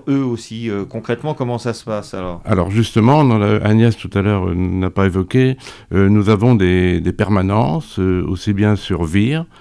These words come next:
Speaker 2: la permanence, euh, du jeudi, euh, le deuxième et quatrième jeudi de chaque mois. Cette permanence a lieu à la salle Léonard Gilles. Et en plus, on a créé une,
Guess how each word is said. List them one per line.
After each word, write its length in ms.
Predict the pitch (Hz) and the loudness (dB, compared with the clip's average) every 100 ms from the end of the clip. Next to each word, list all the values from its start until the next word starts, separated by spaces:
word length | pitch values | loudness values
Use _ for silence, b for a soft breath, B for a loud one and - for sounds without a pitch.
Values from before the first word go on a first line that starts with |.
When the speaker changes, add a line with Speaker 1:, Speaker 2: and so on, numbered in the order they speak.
| B B - | B B -4
Speaker 2:
la 100 | 92 | -2
permanence, 720 | 98 90 92 104 104 95 - | 0 0 2 2 2 -2 -4
euh, 560 | 85 80 80 78 76 80 | -2 0 -2 -4 -6 -10
du 320 | - 82 87 | -12 -6 -4
jeudi, 580 | 82 104 92 104 139 156 | 2 2 2 2 2 2
euh, 140 | 135 85 | 0 0
le 160 | 90 | 0
deuxième 400 | 87 104 101 113 | 2 2 4 4
et 60 | 98 | 2
quatrième 460 | 104 90 107 101 | -2 0 0 2
jeudi 360 | 90 98 98 104 | 0 -2 -2 -2
de 100 | 82 | -2
chaque 240 | 78 95 | -4 -4
mois. 340 | 101 95 120 175 B B B B B | -2 0 0 -2 B B B B B
Cette 200 | B 95 | B -4
permanence 500 | 87 104 110 113 110 | 0 4 6 6 4
a 80 | 101 | 0
lieu 260 | 90 104 104 | 2 4 4
à 40 | |
la 120 | 87 | 4
salle 240 | 85 110 87 | 0 0 0
Léonard 360 | 87 87 87 | 0 2 0
Gilles. 320 | 90 135 175 175 _ _ b b b b b b b | 2 2 2 -2 _ _ b b b b b b b
Et 200 | 113 120 | 4 4
en 100 | 113 | 4
plus, 380 | - 165 165 123 | 2 0 0 0
on 160 | 120 | 4
a 100 | 117 | 4
créé 320 | 113 117 117 | 2 2 2
une, 680 | 139 143 117 107 107 107 104 | 4 4 2 2 2 0 -2